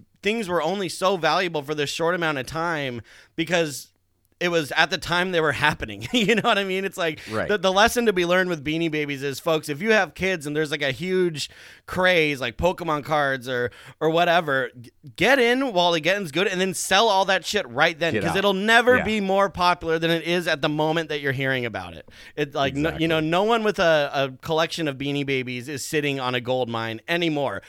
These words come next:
Speaker 1: But at one time, they absolutely would have been sitting on a gold mine. But before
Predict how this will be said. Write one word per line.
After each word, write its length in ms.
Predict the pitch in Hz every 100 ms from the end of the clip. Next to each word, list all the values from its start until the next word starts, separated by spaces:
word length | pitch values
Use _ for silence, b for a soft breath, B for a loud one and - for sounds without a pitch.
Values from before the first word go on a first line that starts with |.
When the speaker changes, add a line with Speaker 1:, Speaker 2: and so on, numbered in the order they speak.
| B
Speaker 1:
But 120 | - 156
at 120 | 156
one 200 | 196 220
time, 360 | 185 165 147 139 b b -
they 180 | 156
absolutely 880 | 156 160 151 - 151 143 139 139 131
would 300 | 123 117 131
have 100 | 123
been 140 | 107 104
sitting 260 | 117 107
on 120 | 107
a 40 | 107
gold 260 | 104 104
mine. 240 | 104 101 104
But 140 | 151
before 580 | 151 - 226 240 240 233